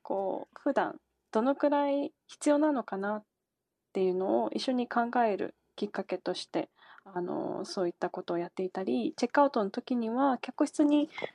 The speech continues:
あの、このようにですね、ゴミバスケットを置いているんですけれども、スタッフと一緒に四十五分別の体験ができるように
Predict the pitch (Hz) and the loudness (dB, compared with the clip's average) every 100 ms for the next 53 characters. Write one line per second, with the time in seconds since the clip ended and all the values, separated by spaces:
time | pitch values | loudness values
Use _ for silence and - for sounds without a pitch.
0 | - _ 247 240 240 233 226 226 233 - | -16 _ 0 2 2 2 0 -8 -16 -18
1 | _ _ - _ _ _ - 254 262 214 | _ _ -20 _ _ _ 4 6 8 6
2 | - 214 - - 214 226 226 - - - | 2 -2 -4 -4 2 4 4 2 -2 -4
3 | _ - - _ - - 208 - - 202 | _ -4 -4 _ -4 2 2 2 0 2
4 | 196 202 190 190 185 208 - 233 247 302 | 2 2 2 2 0 -6 -4 0 4 6
5 | 381 277 - _ _ _ _ _ - - | 8 6 2 _ _ _ _ _ -18 2
6 | - 240 - - - - 220 202 - - | 6 6 2 -6 -4 -2 0 0 0 2
7 | 226 196 185 190 190 196 185 185 - 180 | 2 2 2 2 4 2 2 -2 -2 -4
8 | - 190 - - - 185 180 - 202 190 | 0 -2 -2 -6 -4 -4 -4 -4 -4 -4
9 | 202 - | -6 -10